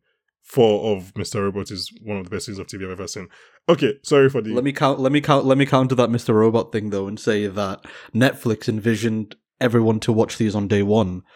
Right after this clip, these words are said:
Speaker 2: So by you not watching them on day one, you season four, part two on day one,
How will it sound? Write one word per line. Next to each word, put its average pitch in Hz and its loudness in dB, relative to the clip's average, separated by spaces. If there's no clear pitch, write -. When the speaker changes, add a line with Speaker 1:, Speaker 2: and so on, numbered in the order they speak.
Speaker 2:
So - 2
by 107 2
you 107 2
not 113 4
watching 101 -2
them 98 -4
on 101 -4
day 98 -2
one, 95 -6
you 104 -4
season 101 -4
four, 98 -2
part 101 -2
two 104 0
on 95 -4
day 98 -2
one, 95 -4